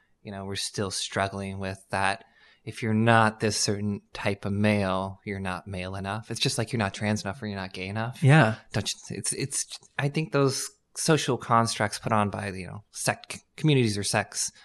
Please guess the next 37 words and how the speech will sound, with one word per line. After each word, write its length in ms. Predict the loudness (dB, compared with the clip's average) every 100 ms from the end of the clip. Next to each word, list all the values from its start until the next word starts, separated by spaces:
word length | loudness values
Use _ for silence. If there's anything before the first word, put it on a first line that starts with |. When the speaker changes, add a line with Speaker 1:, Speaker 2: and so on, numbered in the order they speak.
| _
Speaker 1:
within 180 | -2 0
a 60 | 0
community 460 | -4 -8 -6 -8
are, 80 | -10 -12 _ _ -20 -20 -20 -20 _
are, 60 | 0
the, 200 | 0 4
are 160 | 6 6
problematic. 840 | 4 2 2 0 -4 -10 -14 -18 _ _ _ _ _ _ -20 6
Speaker 2:
Yeah, 280 | 6 8 2 _ 4
because 220 | 8 8
we 80 | 8
used 260 | 6 6 6
to 60 |
also 200 | 6 6
define 720 | 8 6 8 6 8 6 6 4
manhood 760 | 4 6 6 4 4 4 2 2
as 400 | 4 6 4 0 -14 -20 _
getting 220 | 6 8
married, 340 | 8 8 6 4
having 300 | 4 4 6
kids, 380 | 6 6 4 -2 -14 _
um, 240 | 4 6 6
maybe, 260 | 8 8 8
like, 180 | 4 6
beating 200 | 8 10
your 80 | 10
wife, 400 | 8 6 2 -4 -10 4
you 100 | 10
know, 140 | 12
but, 120 | 12 10
like, 120 | 12
<laughs> 1600 | 12 12 12 12 12 12 10 8 8 6 6 0 -12 -8 -4 4
if 80 | 10
you're 100 | 12
lucky, 300 | 12 10 8
just 300 | 10 6 10
kidding. 220 | 8